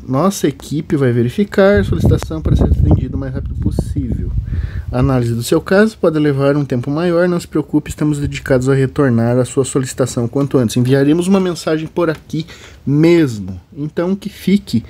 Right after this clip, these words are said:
gravado isso daqui, né? Que qualquer coisa a gente vai dar um jeito de ver o que que é que tá aparecendo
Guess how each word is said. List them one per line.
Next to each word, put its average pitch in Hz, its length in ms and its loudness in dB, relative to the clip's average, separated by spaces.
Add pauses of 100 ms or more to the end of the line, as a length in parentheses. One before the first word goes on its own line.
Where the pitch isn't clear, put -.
(360)
gravado 165 680 2
isso - 180 -8
daqui, 104 460 -2
né? 160 180 2 (680)
Que - 200 -8
qualquer 208 440 0
coisa 202 380 2
a 214 60 2
gente 202 320 -2
vai 196 420 -2
dar 180 200 -4
um 190 380 -2
jeito 160 440 0
de 156 260 2
ver 147 240 2
o 190 100 4
que 202 200 -8
que - 180 -6
é 180 180 0
que 175 200 -8
tá 170 240 -6
aparecendo 175 920 0